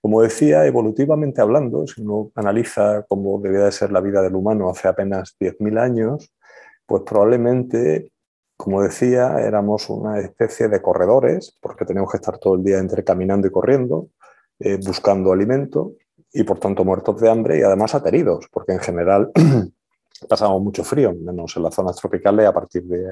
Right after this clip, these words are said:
un cierto, unos ciertos miles de años. Eh, eso lo que nos ha hecho es, por una parte, desarrollar toda una serie de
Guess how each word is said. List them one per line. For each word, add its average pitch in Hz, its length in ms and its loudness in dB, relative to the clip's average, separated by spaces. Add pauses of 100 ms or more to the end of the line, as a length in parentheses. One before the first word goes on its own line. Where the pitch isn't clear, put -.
(240)
un 104 80 -6
cierto, - 360 -8
unos 95 220 -8
ciertos - 400 -8 (120)
miles 92 320 -4
de 80 100 -10
años. 80 340 -12 (1080)
Eh, 113 500 4 (160)
eso 156 340 -2
lo 143 180 0
que 107 100 0
nos 107 300 0
ha 127 120 4
hecho 135 400 2
es, 127 300 4
por 101 140 -4
una 110 180 0
parte, - 240 -2
desarrollar 95 540 0
toda 110 160 0
una 104 100 -4
serie 110 340 0
de 92 360 -2